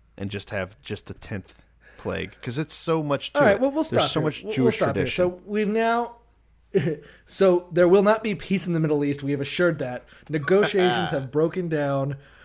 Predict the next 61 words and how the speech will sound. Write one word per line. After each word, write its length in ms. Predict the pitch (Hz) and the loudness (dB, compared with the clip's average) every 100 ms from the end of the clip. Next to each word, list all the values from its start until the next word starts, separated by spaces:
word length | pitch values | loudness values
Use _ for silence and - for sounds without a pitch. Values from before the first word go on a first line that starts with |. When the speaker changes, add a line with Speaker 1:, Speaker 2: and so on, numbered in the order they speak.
| - _ _ | -20 _ _
Speaker 2:
Pharaoh's 300 | 170 175 175 | 2 4 4
like, 160 | 160 151 | 2 0
"You 80 | 175 | 2
know 140 | 208 | 4
what? 260 | 196 190 185 | 4 4 2
I'm 160 | 151 143 | -4 -4
done 220 | 139 175 | 0 0
with 140 | 190 185 | 0 -4
your 100 | 165 | -6
shit," 420 | - 170 160 156 | -2 0 0 -2
which 120 | 170 | -4
he 60 | 233 | 0
should 140 | 415 | 2
have 80 | 415 | 2
done 180 | 175 151 | 2 -2
the 100 | 135 | -4
day 300 | 117 156 156 | -4 0 0
one, 400 | 123 151 151 117 | 0 -2 -2 -4
you 120 | 127 | -10
know? 260 | 123 135 156 _ _ _ _ _ - | -10 -10 -12 _ _ _ _ _ -4
Speaker 1:
Yeah, 180 | 156 | -2
yeah, 140 | 90 98 | 0 0
yeah. 200 | 147 143 | 0 -2
Speaker 2:
Uh, 40 | |
Speaker 1:
It's 160 | 139 - | -6 -4
never 220 | 120 175 | 0 2
Speaker 2:
like, 100 | 170 | 2
Speaker 1:
sharp 140 | - 254 | 2 2
Speaker 2:
after, 160 | 277 | 0
Speaker 1:
here 80 | 254 | -4
again. 120 | - | -2
Speaker 2:
after, 220 | 214 214 190 | -2 0 2
like, 140 | 170 | 2
"Hey, 140 | 185 | 2
by 180 | 208 214 | 2 4
the 60 | 208 | 4
way, 100 | 214 | 4
I 120 | 180 | 4
poisoned 420 | 175 220 208 190 | 2 2 2 4
all 80 | 185 | 2
the 40 | |
water." 300 | 175 180 180 | 4 4 4
Be 80 | 151 | 4
like, 140 | 156 156 | 0 0
"All 60 | |
right, 160 | 156 151 | 0 0
well, 160 | 165 170 | 2 0
if 160 | 160 | 0
I 80 | 160 | -2
see 160 | 156 180 | -2 -2
you 100 | 147 | -2
again, 220 | 143 143 | -2 -4
you're 80 | 127 | -6
a 60 | |
dead 180 | 123 113 | -10 -12
man." 220 | 95 92 - | -14 -20 -18
Like, 140 | 110 | -16
I, 220 | 117 113 | -16 -14
I 40 | 127 | -12
don't 140 | 127 | -12
just, 180 | 117 - | -12 -16